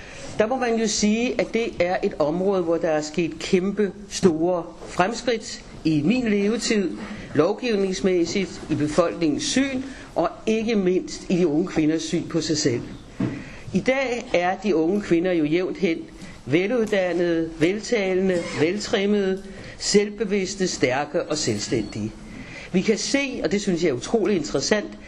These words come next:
at indvandrerpigerne, øh, får højere uddannelse. Der er faktisk en større procentdel af indvandrerpigerne, der får en højere uddannelse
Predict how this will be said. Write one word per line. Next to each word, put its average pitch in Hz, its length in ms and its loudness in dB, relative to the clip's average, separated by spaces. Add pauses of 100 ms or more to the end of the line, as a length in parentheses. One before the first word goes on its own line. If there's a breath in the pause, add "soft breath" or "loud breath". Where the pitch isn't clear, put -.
(240 loud breath)
at - 160 2
indvandrerpigerne, 160 1040 0 (400)
øh, 160 300 2 (300)
får 214 340 2 (100)
højere 170 320 2
uddannelse. 151 540 0
Der 165 80 4
er 165 140 0
faktisk 202 320 -2
en 180 80 -2
større 180 460 2
procentdel 190 840 0 (340 loud breath)
af 160 140 4
indvandrerpigerne, 156 960 2 (300 loud breath)
der 156 60 4
får 175 400 0
en 165 140 4
højere 156 480 2
uddannelse 143 680 0